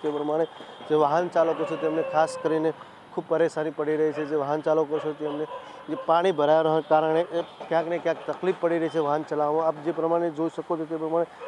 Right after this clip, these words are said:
જે રસ્તા છે, રસ્તામાં કોર્પોરેશનના અધિકારીઓ તેમજ જે કોન્ટ્રાક્ટ લેતા હોય છે તે કોન્ટ્રાક્ટ અધિકારીઓ પણ અહીં આ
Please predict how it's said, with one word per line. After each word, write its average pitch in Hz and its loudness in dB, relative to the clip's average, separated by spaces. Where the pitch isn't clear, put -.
જે 165 4
રસ્તા 196 2
છે, 180 -2
રસ્તામાં 170 0
કોર્પોરેશનના 156 4
અધિકારીઓ 165 2
તેમજ 151 -2
જે 156 -4
કોન્ટ્રાક્ટ 160 0
લેતા 156 0
હોય 151 0
છે 151 -8
તે 160 -2
કોન્ટ્રાક્ટ 170 0
અધિકારીઓ 165 0
પણ 160 0
અહીં 165 0
આ 147 0